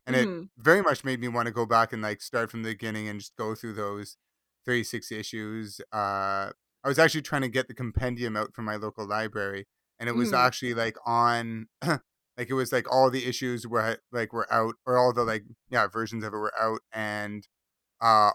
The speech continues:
Speaker 1: on hold as well. So, like, I was like,
Speaker 2: <laughs>
Speaker 1: "Oh, wow," like, it is, I guess, more popular than I thought, but, like, even just reading those fir-,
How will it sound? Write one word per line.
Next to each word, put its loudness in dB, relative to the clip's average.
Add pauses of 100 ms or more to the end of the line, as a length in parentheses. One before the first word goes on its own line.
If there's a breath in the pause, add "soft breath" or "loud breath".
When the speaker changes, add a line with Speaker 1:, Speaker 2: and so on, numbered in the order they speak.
(240)
Speaker 1:
on 4
hold -2
as -6
well. 2
So, -2
like, -4
I 6
was -6
like, -4
Speaker 2:
<laughs> -10
Speaker 1:
"Oh, 0
wow," 2
like, -8
it -4
is, -6
I 0
guess, -6 (500)
more 2
popular 4
than 0
I -4
thought, 4
but, -2 (100)
like, -4
even -6
just -10
reading -4
those -6
fir-, -10